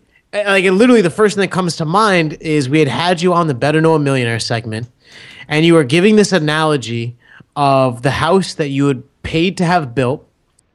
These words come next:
It, uh, it lost some value, and, uh, you th-, decided that it was the prudent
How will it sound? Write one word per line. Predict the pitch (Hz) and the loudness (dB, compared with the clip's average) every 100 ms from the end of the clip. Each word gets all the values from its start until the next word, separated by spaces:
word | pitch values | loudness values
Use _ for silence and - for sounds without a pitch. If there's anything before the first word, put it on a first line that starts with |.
| - | -6
It, | 147 139 | 0 2
uh, | 135 135 | 2 0
it | 151 | -2
lost | 135 135 156 180 170 - - _ _ _ | -4 0 2 2 0 -12 -20 _ _ _
some | - 160 151 | -6 -2 -2
value, | 127 147 156 131 117 139 - _ - - - _ 175 | 0 0 0 0 -4 -8 -12 _ -20 -20 -20 _ -4
and, | 165 160 160 160 160 _ | 0 2 2 0 -6 _
uh, | 170 165 170 | -6 -6 -6
you | 185 151 170 190 196 175 104 _ _ _ - | -8 -2 2 2 2 -2 -10 _ _ _ -20
th-, | 175 _ _ _ | -20 _ _ _
decided | 175 - 165 160 165 | -6 -2 0 2 2
that | 160 | 2
it | |
was | 156 131 | 2 0
the | |
prudent | - - 208 214 214 202 - | -8 -6 0 4 2 0 -10